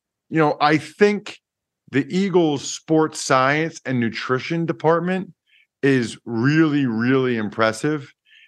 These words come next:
And I bring that up because I think they'll probably have a really good feel for all the snaps that those guys played. So you and I are recording this on a Wednesday. Wednesday, they're just gonna have a walkthrough,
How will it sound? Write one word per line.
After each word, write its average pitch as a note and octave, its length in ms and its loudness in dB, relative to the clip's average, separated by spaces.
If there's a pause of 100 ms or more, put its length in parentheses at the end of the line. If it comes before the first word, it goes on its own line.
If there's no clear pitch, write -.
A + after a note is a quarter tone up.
(160)
And C3+ 160 4
I C#3 100 4
bring E3 280 0
that C#3+ 180 2
up C#3 320 2
because B2+ 240 -4
I B2+ 100 2
think D#3+ 380 -4
they'll C#3+ 180 2
probably B2+ 960 0 (520)
have D3 140 2
a C#3 60 2
really D#3 260 4
good D3 160 0
feel F3+ 460 0
for C#3 200 -2
all C3+ 240 2
the A2+ 60 -4
snaps A2 440 0
that G2+ 120 -6
those G2+ 200 -2
guys F#2 300 -2
played. - 400 -4 (280)
So D3+ 180 2
you F#3 200 2
and G#3 100 2
I E3+ 260 4
are C#3+ 180 -2
recording C#3+ 360 -2
this C#3 200 -2
on A#2+ 80 -2
a A2 60 -4
Wednesday. A#2+ 640 0 (400)
Wednesday, E3 360 4
they're C#3+ 120 0
just A#2+ 200 -8
gonna C#3 140 0
have B2 180 2
a A2 100 0
walkthrough, B2+ 760 0